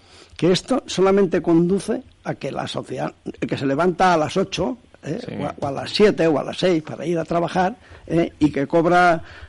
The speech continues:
Speaker 1: los mil euros o los novecientos o mil doscientos o lo que sea, ¿eh? Cuando ve estas cosas, dice, "Bueno, pero, pero ¿yo dónde estoy? Aquí yo no creo en nada". Es que no hay que, no se puede creer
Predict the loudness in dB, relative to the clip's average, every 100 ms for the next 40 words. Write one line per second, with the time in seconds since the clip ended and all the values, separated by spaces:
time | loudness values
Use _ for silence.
0 | -2 4 8 10 10 8 6 2 2 0
1 | 2 0 -2 0 2 2 2 4 4 4
2 | 2 -2 2 2 2 -2 -4 -14 -8 -4
3 | -4 -4 2 4 4 2 -6 -18 -2 0
4 | 0 -6 -20 -16 2 8 8 8 6 4
5 | 0 -2 0 2 2 0 -4 -6 -4 -6
6 | -6 -14 -12 -8 -8 -4 -2 0 0 -2
7 | -8 -8 -8 _ _ -10 -8 2 2 4
8 | 2 4 2 2 2 2 2 0 0 -8
9 | -14 -12 -12 -16 _ -20 -20 -8 0 4
10 | 6 8 8 6 4 4 4 8 8 8
11 | 4 6 6 4 4 4